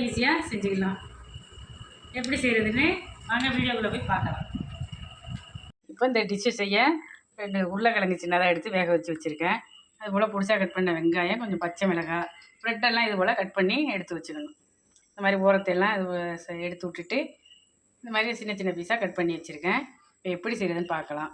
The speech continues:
அடுப்பு பத்த வச்சு கடாய் வச்சு கொஞ்சமா எண்ணெய் விட்டு அதுல கொஞ்சமா ஜீரகம் சேர்த்துக்கிறோம். சீரகம் நல்லா பொரிஞ்ச பிறகு பொடிசா கட் பண்ண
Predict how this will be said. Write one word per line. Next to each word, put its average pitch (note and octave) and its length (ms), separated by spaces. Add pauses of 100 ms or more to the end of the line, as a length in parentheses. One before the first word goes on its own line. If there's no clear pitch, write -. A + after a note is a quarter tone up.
அடுப்பு A#3 240
பத்த G3+ 180
வச்சு A3 200 (100)
கடாய் G#3 220
வச்சு G3 240
கொஞ்சமா A3 460
எண்ணெய் E3+ 200
விட்டு D#3 240 (680)
அதுல F#3+ 320
கொஞ்சமா G3 320 (120)
ஜீரகம் G3+ 400
சேர்த்துக்கிறோம். C#3+ 400 (3750)
சீரகம் B3 380
நல்லா G3 180
பொரிஞ்ச F3 320
பிறகு D#3 300 (1080)
பொடிசா A#3 300
கட் G3 160
பண்ண F3+ 100